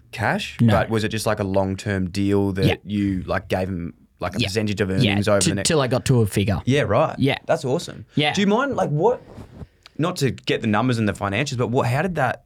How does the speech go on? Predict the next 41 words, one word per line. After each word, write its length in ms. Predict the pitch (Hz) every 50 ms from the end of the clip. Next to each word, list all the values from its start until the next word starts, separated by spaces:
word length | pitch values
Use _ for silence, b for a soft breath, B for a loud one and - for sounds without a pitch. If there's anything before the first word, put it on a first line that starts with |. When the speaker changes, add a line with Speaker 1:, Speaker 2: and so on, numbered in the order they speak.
| - -
Speaker 1:
sort 180 | - - 127
of 80 | 107 92
work? 260 | 87 95 117 156 156 147
Did 100 | 123 104
you 80 | 107
just, 220 | 98 110 101 - -
like, 120 | 104 90
negotiate 720 | 95 104 92 95 92 98 113 113 - 120 123 113 113 73
the 60 | 90
fee, 320 | 95 - - 117 123 151 165
or 80 | 143
was 120 | 117 110 110
it 60 | 104
off 160 | 107 104 - -
revenue 460 | 90 104 113 117 113 117 110 110 107
made, 600 | 104 98 95 101 104 113 123 127 131 131 131 120
or, 240 | 113 104 101 98 95
like 240 | 95 - - 180 180
Speaker 2:
Yeah, 340 | 175 170 170 165 165 156 -
it 100 | - 185
was, 460 | 185 208 196 180 - - - - - -
it 160 | - 190 - -
was 280 | 185 185 165 135 - 170
a 580 | 170 165 165 160 160 156 156 156 151 151 151 151
Speaker 1:
'Cause 60 | 147 147
this 100 | 147 143
stuff's 180 | 147 135 -
so 120 | - 190 -
Speaker 2:
it 60 | -
was 40 | 107
a, 180 | - 151 139
Speaker 1:
interesting, 220 | 156 160 - 165 165
Speaker 2:
yeah, 120 | - -
Speaker 1:
right? 80 | 98 -
Speaker 2:
it 20 |
was 100 | - 143
Speaker 1:
Like 80 | 160 147
Speaker 2:
a 20 | -
pretty 160 | 185 175 160
crazy 360 | - - 160 151 147 127 131
deal. 540 | 117 - 107 104 107 107 107 104 107 113 B